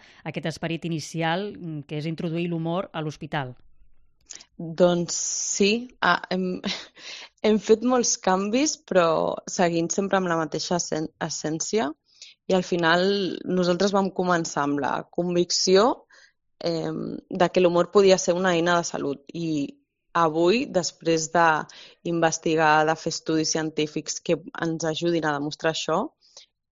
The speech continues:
Speaker 2: em, doncs és una realitat. I, i ara no només, com et deia, vam començar amb pallassos, em, per infants, ara treballem amb persones per totes les edats,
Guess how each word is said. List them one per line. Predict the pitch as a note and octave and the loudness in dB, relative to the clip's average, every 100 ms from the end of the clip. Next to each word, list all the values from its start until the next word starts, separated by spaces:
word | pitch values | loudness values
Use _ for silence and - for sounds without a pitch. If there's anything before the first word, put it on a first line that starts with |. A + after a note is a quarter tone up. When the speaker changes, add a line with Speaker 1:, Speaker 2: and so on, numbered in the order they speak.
| - | -6
Speaker 2:
em, | E3 D3+ D3 C#3+ C#3+ D3+ - _ _ _ _ _ _ - | -2 -2 -4 -8 -10 -12 -16 _ _ _ _ _ _ -8
doncs | G3 F3 E3+ | 0 2 2
és | E3+ D#3 | 2 2
una | F#3+ F#3 | 4 4
realitat. | E3 C#3 C#3 D#3 D3+ - _ _ _ _ _ _ | 4 2 2 0 0 -8 _ _ _ _ _ _
I, | E3+ E3 D#3+ D3+ C#3+ C#3 - - | -4 -2 0 0 0 -2 -4 -8
i | F#3 F3 | 2 4
ara | F3+ | 6
no | F#3+ F#3+ | 4 2
només, | F#3+ F#3 F3+ - - _ | 2 2 0 -2 -8 _
com | - E3 | 0 0
et | D#3 | 4
deia, | E3+ E3 | 4 4
vam | D#3+ E3 | 2 -2
començar | F3+ E3+ E3+ F#3 | -2 -2 -4 -4
amb | F3 | -2
pallassos, | D#3+ D#3+ D#3+ - E3 D#3+ D#3+ D#3+ - _ _ _ _ _ _ - | 0 0 0 -4 -4 -4 -6 -10 -12 _ _ _ _ _ _ -8
em, | - E3 D#3+ E3 - - - | -4 -2 -2 -6 -8 -8 2
per | F#3 | 4
infants, | F3 F3+ - A3+ A#3 E4 - - | 4 0 0 2 2 0 -4 -6
ara | E3+ E3 | -4 -2
treballem | D#3+ D#3+ D#3+ E3 E3 | 0 0 0 0 -4
amb | D#3+ | -6
persones | E3 - F3 F3 - _ | -6 -6 -6 -6 -8 _
per | E3+ | -10
totes | E3+ F3+ F3+ | -8 -6 -4
les | E3+ E3 | -4 -2
edats, | D#3+ E3 E3+ F3 - | -2 0 0 -2 -10